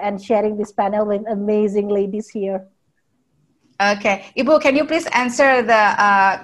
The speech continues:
Speaker 2: questions about how can women drive inclusive post-covid economic growth? What do you think about that?
Speaker 1: Um, I think,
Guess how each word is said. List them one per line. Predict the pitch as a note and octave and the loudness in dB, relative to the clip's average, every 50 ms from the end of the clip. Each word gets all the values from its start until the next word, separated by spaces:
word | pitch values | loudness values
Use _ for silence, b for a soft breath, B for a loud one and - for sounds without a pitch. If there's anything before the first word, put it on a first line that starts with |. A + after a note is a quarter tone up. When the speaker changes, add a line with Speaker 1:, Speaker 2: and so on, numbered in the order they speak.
| - | -2
Speaker 2:
questions | - A3+ A#3 A#3 - - A3+ F#3+ G3 G3 - | -2 -2 -2 -2 -2 -4 -2 -2 -4 -4 -6
about | G3+ G3 G3+ G3 F#3+ - - - G#3+ | -2 0 2 2 2 2 0 0 0
how | G#3+ A3+ A#3 | 2 2 2
can | A#3 - A#3 G#3+ G#3+ | 0 -2 -6 -4 -6
women | G#3+ G#3+ A3+ A3 | -6 -6 -6 -6
drive | G3+ G3+ A3 G3 G#3 G#3 G#3 - | -4 -2 0 0 0 -2 -4 -6
inclusive | G#3 G3+ G3+ G3+ G#3+ G#3+ G3+ G#3+ G#3 G3+ - - | -8 -8 -6 -6 -8 -8 -8 -8 -10 -8 -6 -4
post-covid | G3+ G3+ G3+ G3+ - - F#3+ E3+ F#3 F#3+ G3 | -4 -4 -4 -6 -6 -6 -8 -6 -8 -10 -12
economic | F#3 - F#3 E3+ E3+ E3+ E3 D#3+ - | -12 -10 -10 -10 -10 -10 -12 -12 -8
growth? | F#3 F#3 D#3+ C#3 C#3 - - - - - - - | -6 -6 -6 -6 -8 -12 -18 -20 -20 -16 -8 -6
What | F#3 G3 | -6 -4
do | G#3 A3+ | -4 -6
you | A3 | -10
think | A3+ G3 E3+ | -10 -12 -12
about | E3+ - D3 - | -8 -8 -8 -8
that? | - - - - - _ _ _ _ _ _ _ - | -8 -10 -14 -14 -16 _ _ _ _ _ _ _ -2
Speaker 1:
Um, | C#4+ C4+ C4+ C4 A#3+ | 0 0 0 0 -2
I | B3 C4 | -6 -6
think, | A#3+ - G#4 G#4+ G#4 | -4 -4 -6 -6 -8